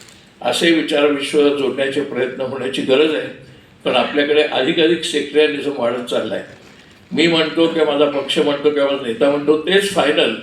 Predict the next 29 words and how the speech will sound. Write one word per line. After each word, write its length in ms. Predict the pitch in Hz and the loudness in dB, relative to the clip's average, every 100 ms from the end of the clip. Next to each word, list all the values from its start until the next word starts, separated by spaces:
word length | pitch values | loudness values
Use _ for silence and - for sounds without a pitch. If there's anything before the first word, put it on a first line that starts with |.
| - - - - - - - | -16 -20 -20 -20 -20 -12 -4
अशा 280 | 127 175 | 0 0
पद्धतीची 640 | 151 151 143 147 143 143 156 | -2 -2 0 0 0 -4 -4
विचारसरणी 600 | 127 139 - - 143 147 | -2 0 0 -2 -2 -2
आत्ता 280 | 127 - | -2 -2
रुजलेली 540 | 135 127 120 151 185 180 | -2 -2 -2 0 2 2
आहे 360 | - 101 - - - - - | 0 -4 -8 -14 -20 -20 -6
आणि 160 | 127 139 | -4 0
ती 120 | 160 165 | 2 2
साक्षात 500 | 139 120 - 165 156 131 | 2 0 0 0 0 -4
नरेंद्र 340 | 131 147 143 | -4 -4 -6
मोदींच्या 440 | 131 127 - - | -8 -10 -10 -8
मार्फतच 560 | 113 127 - 143 185 147 | -6 -6 -6 -6 -4 -4
आपल्यात 280 | 131 131 147 143 | -4 -2 -2 -2
रुजवली 340 | 127 135 151 | -4 -2 0
जाते. 400 | 131 - - - - - - - - - | -2 -6 -10 -12 -16 -20 -20 -20 -20 -8
अशा 280 | - - 180 | -4 0 0
प्रकारच्या 540 | 170 156 156 160 180 | 0 -2 0 0 -2
वृत्तीला, 540 | 156 147 143 220 151 107 - - - - - _ - | -4 -4 -6 -2 -2 -2 -8 -20 -20 -20 -20 _ -2
त्यामुळे 380 | 131 139 151 151 | 0 2 2 0
सीताराम 400 | - - 160 170 | -4 -4 -2 -2
येचुरींचा 400 | 147 139 131 131 | -2 -6 -8 -8
फक्त 220 | 139 - | -10 -2
विचार 380 | 151 143 190 190 | -2 0 2 2
महत्त्वाचा 420 | 196 180 156 151 | 4 2 2 -2
नव्हता, 420 | 131 120 123 117 117 - - - _ - | -4 -4 -4 -4 -4 -14 -20 -20 _ -2
तर 60 | |
वृत्ती 420 | 147 120 117 202 208 | 0 0 -2 2 4
महत्त्वाची 480 | 170 151 135 127 | 2 0 -4 -4
होती 420 | 113 110 160 190 | -4 -4 -4 -6